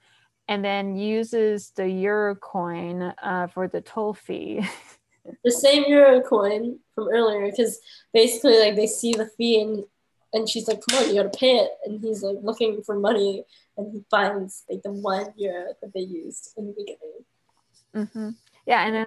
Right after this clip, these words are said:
Speaker 1: they just,
Speaker 2: Yeah.
Speaker 1: like, throw it in there, and then they just drive
Speaker 2: Into the sunset. <laughs>
Speaker 1: Yeah.
Speaker 2: Sunset.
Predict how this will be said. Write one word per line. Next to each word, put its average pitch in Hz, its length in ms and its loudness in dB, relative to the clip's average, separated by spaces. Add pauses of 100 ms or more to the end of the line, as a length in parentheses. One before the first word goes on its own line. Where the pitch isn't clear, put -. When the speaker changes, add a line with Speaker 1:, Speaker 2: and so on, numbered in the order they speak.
Speaker 1:
they 214 80 -10
just, 226 200 -2
Speaker 2:
Yeah. 220 60 0
Speaker 1:
like, 214 140 2 (200)
throw 208 420 0
it - 140 -4
in 202 260 -8
there, 190 340 0
and 190 200 -6
then 190 300 -6
they 190 120 -2
just 196 300 -8
drive 190 720 0 (320)
Speaker 2:
Into 220 220 -10
the 277 80 -6
sunset. 233 520 0 (200)
<laughs> - 180 -20
Speaker 1:
Yeah. 220 260 6
Speaker 2:
Sunset. 277 320 4